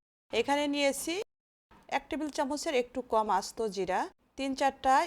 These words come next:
এলাচ, চার পাঁচটা গোলমরিচ, আর একটা জয়ফলের চার ভাগের এক ভাগ, আর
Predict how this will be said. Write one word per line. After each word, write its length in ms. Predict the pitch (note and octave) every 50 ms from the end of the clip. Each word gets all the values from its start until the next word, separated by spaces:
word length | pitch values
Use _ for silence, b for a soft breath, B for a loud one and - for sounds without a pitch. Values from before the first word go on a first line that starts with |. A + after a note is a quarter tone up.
| - -
এলাচ, 600 | G3+ G3+ G#3 G3 F#3+ F#3+ G#3 C4+ D4+ - - - _ _ _ _ -
চার 240 | - B3+ A#3 A#3 A#3
পাঁচটা 600 | - A#3+ B3 A#3+ - - - C4 C#4 E4 G#4 G#4+ - -
গোলমরিচ, 680 | A#3 G3+ G#3+ G#3 G3+ G3 G3 G3 G3 F#3+ A3+ D4+ F#4+ - - - _ _ _ -
আর 200 | F#3+ G3+ G3+ - -
একটা 500 | G#3 C4 - - - - D#4 E4 F4+ F#4 G4
জয়ফলের 680 | - A#3 A#3 A3+ A3+ B3 A#3+ - C4 A#3+ G#3 G#3 B3 F4 A4+ - _ _ _ -
চার 240 | - A3 A3 A#3+
ভাগের 320 | A#3+ B3 B3+ A#3 C4+ C4+ B3+
এক 280 | A3+ G#3 G3+ F#3 F3+
ভাগ, 220 | F3+ G3+ A#3 D4 D#4 - C#4+ - - -
আর 160 | G3+ G3+